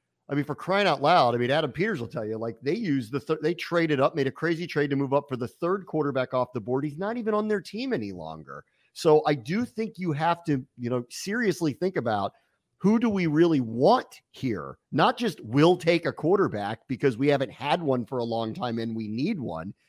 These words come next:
It makes sense at number two to take a quarterback. If they end up falling in love with Jayden Daniels and he just happens to be at number two,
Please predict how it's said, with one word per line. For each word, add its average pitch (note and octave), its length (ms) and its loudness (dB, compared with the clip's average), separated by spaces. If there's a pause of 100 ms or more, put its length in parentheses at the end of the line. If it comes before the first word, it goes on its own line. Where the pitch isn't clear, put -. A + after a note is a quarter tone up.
(120)
It E3 100 -2
makes F#3+ 280 2
sense G#3+ 380 4
at - 120 -8
number B2 280 -2
two F3+ 300 -2
to A#2 260 -8
take E3+ 360 -2
a B2+ 80 -4
quarterback. C3+ 640 -2 (320)
If F3 180 0
they A#3+ 140 4
end C4+ 160 2
up C4 120 -4
falling A3 340 2
in G#3+ 100 0
love G#3 160 2
with G3 100 -2
Jayden F#3 300 2
Daniels C#3 580 -2 (400)
and D3 100 2
he D3+ 60 0
just E3 160 -2
happens D#3 400 -2
to C#3+ 80 -8
be E3 100 2
at F3 80 0
number D3 280 0
two, D#3+ 480 0